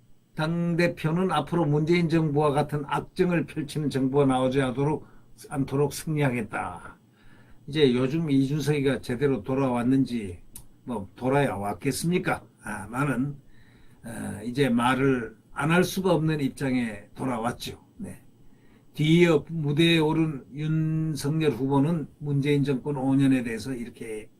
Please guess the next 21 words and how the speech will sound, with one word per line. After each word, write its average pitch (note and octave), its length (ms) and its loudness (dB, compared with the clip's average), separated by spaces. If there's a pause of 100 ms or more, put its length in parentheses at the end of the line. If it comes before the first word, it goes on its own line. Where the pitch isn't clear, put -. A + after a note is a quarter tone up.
(400)
얘기했습니다. G2 720 -12 (920)
"세금은 F#3 720 6
오를 F3 460 4
대로 G3+ 300 8
오르고 D#3+ 480 -2 (180)
월급 E3 380 0
봉투는 F3+ 460 0
비었다. - 460 -2 (580)
나라 D#3+ 360 6
빚은 E3 380 0
천조 F3+ 400 2
원을 E3 200 2
넘었다. B2+ 440 -2 (1040)
그런데 F3 400 4
집값, F3+ 540 4
일자리, F#3 460 6
코로나 F3+ 460 4
어느 E3+ 160 2
하나 F#3 200 6
해결된 F3 560 2
거 C#3+ 160 -4